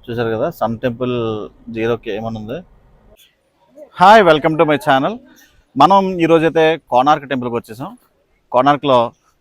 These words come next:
సన్ టెంపుల్ అయితే మనం చూడబోతున్నాం. నా వెనకాల చూశారు కదా, సన్ టెంపుల్ అనమాట. మీకు ఇంకా దగ్గరగా చూపిస్తాను, మీరు చూస్తూ ఉండండి.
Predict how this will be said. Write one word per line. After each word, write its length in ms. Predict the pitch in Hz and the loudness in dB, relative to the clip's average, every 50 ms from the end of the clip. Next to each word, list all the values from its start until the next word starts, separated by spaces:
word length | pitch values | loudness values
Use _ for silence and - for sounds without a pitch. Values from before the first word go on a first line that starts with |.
| _ - | _ -8
సన్ 180 | - 117 127 123 | -6 -6 -4 -2
టెంపుల్ 200 | 143 135 135 131 131 | -2 -2 0 0 0
అయితే 100 | 117 123 120 | -2 -2 -2
మనం 240 | 120 117 113 113 - - - | -2 -2 -4 -6 -8 -10 -6
చూడబోతున్నాం. 500 | - 117 113 113 113 110 131 175 190 175 | -4 -2 -2 -2 -2 -4 -6 -10 -8 -4
నా 80 | 135 117 113 | -2 -2 0
వెనకాల 220 | 110 110 120 120 117 | 0 0 -2 -2 -2
చూశారు 220 | 113 104 117 110 104 107 | -2 -4 -4 -4 -4 -4
కదా, 120 | 104 147 190 - _ - | -4 -6 -8 -10 _ -6
సన్ 160 | 117 107 110 104 | -6 -6 -4 -6
టెంపుల్ 180 | 117 110 110 110 | -6 -4 -4 -4
అనమాట. 240 | 104 104 101 95 131 180 - _ _ _ _ _ _ _ _ _ _ - | -4 -4 -8 -10 -10 -16 -18 _ _ _ _ _ _ _ _ _ _ -8
మీకు 460 | 110 117 120 - 117 117 113 113 - - | -6 -6 -6 -4 -2 -2 -2 -2 -4 -6
ఇంకా 180 | 120 107 156 156 135 127 | -6 0 2 2 2 2
దగ్గరగా 260 | 117 113 120 127 135 117 | 0 0 0 -2 -2 -2
చూపిస్తాను, 400 | 120 110 110 - - 117 117 170 196 | -4 -8 -8 -8 -8 -8 -6 -6 -8
మీరు 120 | 190 139 - - 127 | -8 -10 -8 -6 -6
చూస్తూ 200 | 123 113 - 131 | -6 -4 -2 -4
ఉండండి. 300 | 117 110 107 110 139 | -4 -4 -4 -6 -8